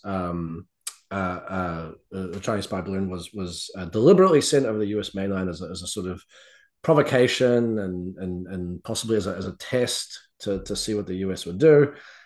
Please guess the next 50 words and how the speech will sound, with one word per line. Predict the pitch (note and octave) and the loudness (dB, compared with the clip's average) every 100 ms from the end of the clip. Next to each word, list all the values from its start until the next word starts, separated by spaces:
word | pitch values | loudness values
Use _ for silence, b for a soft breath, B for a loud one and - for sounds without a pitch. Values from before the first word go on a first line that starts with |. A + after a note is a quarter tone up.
| B | B
Um, | A#2 A#2 A2+ A2+ A2 C3 | 0 2 2 0 -2 0
and | B2+ | 4
then | C#3 C#3+ | 6 6
after | C3+ - C#3 | 4 4 6
that, | F3 D#3 D3 | 8 8 6
you | B2+ | 0
know, | B2 | -4
the, | A2 A2 - | -4 -6 -6
the | A2 | -4
week | G#2+ A2 A2+ | 0 0 0
after | G#2 A2 | -2 0
that, | G#2+ | 0
we | G2+ F#2+ | 0 -2
had | F#2+ | -6
three | F#2+ A#2+ A#2 A#2+ | -8 -2 2 4
more | A2 A#2 A#2 A2+ - | 4 4 4 2 0
objects | G2 F#2+ F#2+ - | -4 -6 -10 -8
that | G2 | -10
were | |
supposed | - G2 - | -8 -8 -6
to | |
be | F#2 - | -8 -8
Chinese | - F#2+ F2 | -10 -8 -8
spy | - F#2 | -8 -8
balloons | E2+ F#2 F2 E2+ - | -6 -6 -8 -10 -10
that | F2+ | -10
were, | E2 D#2+ D#2 - _ F2+ | -8 -10 -10 -14 _ -12
uh, | D#2 | -8
blasted | G#2+ F#2+ F#2+ F#2 | -4 -2 -2 -6
out | E2+ | -8
of | |
the | D#2+ | -8
sky | - D#2 C2 B1+ b b b _ | -10 -8 -10 -12 b b b _
by | F#2+ F2 E2+ | -12 -8 -8
U | F2 E2 | -8 -10
S | - | -8
fighter | D#2 D#2 | -8 -8
jets. | D2 B1 - b b b b A2 | -12 -16 -20 b b b b -4
Um, | G#2 G2 F#2+ G2 _ _ - | 0 0 -2 -4 _ _ 2
then | E3 A#3+ G#3+ | 8 10 10
we | D#3 | 8
find | - B2 A#2 | 6 4 4
out | A2+ A2 - | 4 2 -2
shortly | - A#2+ A2 G2+ F#2+ F#2+ - | -2 -2 -2 -4 -6 -8 -2
after | G#2+ G#2+ G#2 | 0 0 -2
those | F2+ F2+ - | -4 -6 -10
objects | F#2 D#2+ E2 D#2+ E2+ | -10 -10 -12 -12 -10
are | D#2+ D#2+ - _ | -8 -8 -12 _
blown | G2 D#2+ | -6 -4
up. | D2+ - | -6 -10